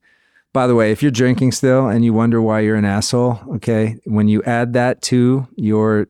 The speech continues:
diet, uh, it does nothing but make you a completely different human being.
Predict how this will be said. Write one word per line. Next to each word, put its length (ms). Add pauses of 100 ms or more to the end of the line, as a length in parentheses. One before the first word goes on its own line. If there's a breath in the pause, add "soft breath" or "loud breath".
diet, 600 (460 soft breath)
uh, 280
it 120
does 240
nothing 360
but 160
make 340
you 380 (240)
a 180
completely 640
different 640
human 340
being. 420